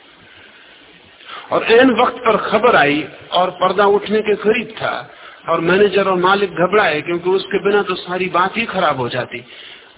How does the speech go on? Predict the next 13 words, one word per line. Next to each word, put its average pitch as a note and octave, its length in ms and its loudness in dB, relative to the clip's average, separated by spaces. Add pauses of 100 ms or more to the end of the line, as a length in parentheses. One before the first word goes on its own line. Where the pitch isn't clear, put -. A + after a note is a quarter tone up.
(800)
वही A3 480 4
हास्य G#3+ 480 0 (120)
था F3 100 0
उस D3+ 340 -8
पूरे D3+ 480 -2
नाटक C3 400 -8
में, G2+ 160 -16 (500)
उसी G#3+ 340 -2
की F#3 60 0
वजह F3 240 0
से F3 200 -2
रंग F#3 240 2
था। - 300 -6